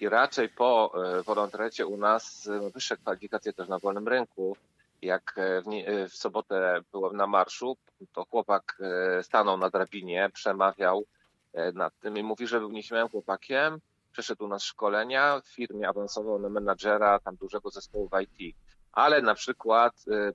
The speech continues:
pojawiła się para, e, ona była koordynatorką w Akademii Przyszłości, on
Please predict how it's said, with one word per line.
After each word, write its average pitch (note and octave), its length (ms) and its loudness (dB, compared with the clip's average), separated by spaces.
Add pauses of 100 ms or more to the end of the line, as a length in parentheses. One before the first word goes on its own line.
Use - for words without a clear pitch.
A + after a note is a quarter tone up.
pojawiła G#2 420 0
się - 140 -8
para, C#3+ 560 4
e, G#2 240 4
ona G#2+ 240 2
była G#2 260 -2
koordynatorką G#2 560 -2
w G2 40 -8
Akademii G#2 320 -6
Przyszłości, - 640 -2
on G#2+ 260 4